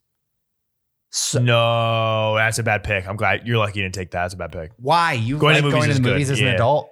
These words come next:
Speaker 2: I went recently and I enjoyed it.
Speaker 1: I don't
Speaker 2: But
Speaker 1: know
Speaker 2: it
Speaker 1: if
Speaker 2: felt
Speaker 1: it's
Speaker 2: more like a novelty and nostalgic than
Speaker 1: I don't know if it's because, like, streaming services exist now, but, like,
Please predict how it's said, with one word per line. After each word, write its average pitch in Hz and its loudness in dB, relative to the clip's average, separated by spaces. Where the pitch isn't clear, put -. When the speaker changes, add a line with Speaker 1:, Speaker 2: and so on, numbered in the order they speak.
Speaker 2:
I 135 0
went 151 2
recently 127 0
and 113 0
I 110 2
enjoyed 101 -2
it. 80 -12
Speaker 1:
I 160 0
don't 208 2
Speaker 2:
But - 0
Speaker 1:
know - 4
Speaker 2:
it - 4
Speaker 1:
if - -4
Speaker 2:
felt 214 2
Speaker 1:
it's 202 -2
Speaker 2:
more 202 2
like 196 2
a 156 2
novelty 135 0
and 120 -4
nostalgic 107 -2
than 101 -2
Speaker 1:
I 160 2
don't 202 2
know 196 2
if - -2
it's 123 -2
because, 143 -2
like, 120 -2
streaming 127 -4
services 127 -2
exist 107 -4
now, 143 0
but, 123 -2
like, 123 -4